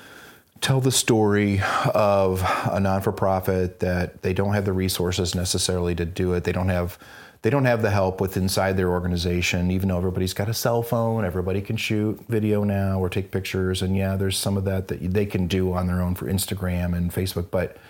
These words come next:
they still need help on how to tell that short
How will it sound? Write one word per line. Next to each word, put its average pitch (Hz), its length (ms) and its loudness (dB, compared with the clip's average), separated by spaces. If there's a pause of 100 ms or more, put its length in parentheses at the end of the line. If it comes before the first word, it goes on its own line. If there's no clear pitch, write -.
(260)
they 110 100 2
still 123 400 4
need 110 200 2
help 90 360 2
on 82 140 -2
how 92 160 0
to 87 80 -2
tell 87 240 0
that 87 200 0
short 90 500 0